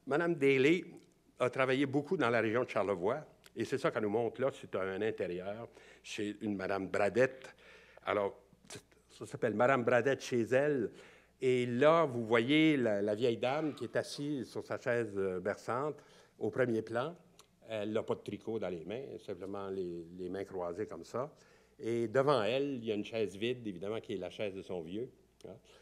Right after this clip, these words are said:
Et, euh, et là, euh, on voit qu'elle est en face, euh, de, de, du même dilemme, là, qu'on avait dans les fusains de, de Suzanne Côté. C'est le dilemme de la mort qui s'en vient. Et là, la,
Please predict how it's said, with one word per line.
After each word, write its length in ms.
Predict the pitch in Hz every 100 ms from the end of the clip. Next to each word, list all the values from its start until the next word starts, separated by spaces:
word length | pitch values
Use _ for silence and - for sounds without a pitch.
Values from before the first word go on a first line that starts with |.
| - _ -
Et, 260 | 104 101 104
euh, 680 | 95 95 90 90 90 87 -
et 100 | 104
là, 460 | 98 107 127 131 113
euh, 100 | 95 90
on 80 | 95
voit 220 | 104 117
qu'elle 500 | - 104 98 98 98
est 120 | 104
en 120 | 95
face, 480 | - 107 98 - -
euh, 220 | 85 80 80
de, 140 | 87 90
de, 220 | 85 90
du 140 | 80
même 200 | 90 123
dilemme, 420 | 104 92 92 113 92
là, 80 |
qu'on 160 | 82 87
avait 220 | 87 98
dans 160 | 95 85
les 280 | 85 82 82 -
fusains 340 | 98 78 92
de, 280 | 92 82 76 73
de 120 | 80
Suzanne 260 | - 85 80
Côté. 400 | 87 80 104 110 - - -
C'est 160 | -
le 60 | 92
dilemme 300 | 85 90 95
de 60 | 87
la 100 | 80
mort 260 | 85 101
qui 100 | -
s'en 140 | 92 82
vient. 220 | 85 131 - - - -
Et 180 | 120 113
là, 340 | 117 170 156 107 104 110 104
la, 380 | 110 98 90 85